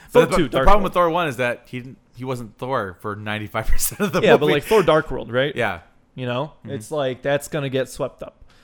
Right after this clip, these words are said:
Speaker 1: And I'm sure there's a lot more examples out there, but I just haven't seen enough Marvel, man. And I'm, you know, like I said, I'm done.
Speaker 2: Yeah.
Speaker 1: And even, like, Age of Apocalypse gonna get swept under a rug 'cause Days of Future Past is, like, the X-Men movie right now.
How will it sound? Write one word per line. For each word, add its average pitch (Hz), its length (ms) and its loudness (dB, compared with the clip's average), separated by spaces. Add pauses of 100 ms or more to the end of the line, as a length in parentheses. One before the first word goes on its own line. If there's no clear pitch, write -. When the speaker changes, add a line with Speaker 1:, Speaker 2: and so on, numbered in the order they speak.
(380)
Speaker 1:
And 131 320 -2
I'm 127 80 -4
sure 165 160 -4
there's 139 220 0
a 120 60 -4
lot 120 380 -4
more 143 180 -2
examples 135 360 -8
out 170 180 -4
there, 170 160 -2
but 123 120 -8
I 131 80 -2
just 160 180 -12
haven't 165 320 -6
seen 165 180 -14
enough 156 220 -10
Marvel, 147 340 -6
man. 123 240 -10
And 123 100 -10
I'm, 127 200 -10
you 139 100 -12
know, 123 120 -8
like 131 160 -4
I - 20 -4
said, 127 180 -8
I'm 113 120 -12
done. - 220 -14 (220)
Speaker 2:
Yeah. 107 180 -10 (340)
Speaker 1:
And 117 640 -8 (380)
even, 139 420 -4
like, 131 480 -4
Age 139 160 -4
of 127 100 -6
Apocalypse 131 520 -4
gonna 123 160 -10
get 117 100 -10
swept - 240 -8
under 123 220 -4
a 123 40 -2
rug 127 340 -2
'cause 131 180 -8
Days 131 180 -2
of 123 60 -16
Future 131 240 -8
Past 123 340 -4
is, 120 100 -8
like, 113 200 -4
the 123 140 -2
X-Men 120 260 -8
movie 117 240 -14
right 143 180 -16
now. 131 180 -18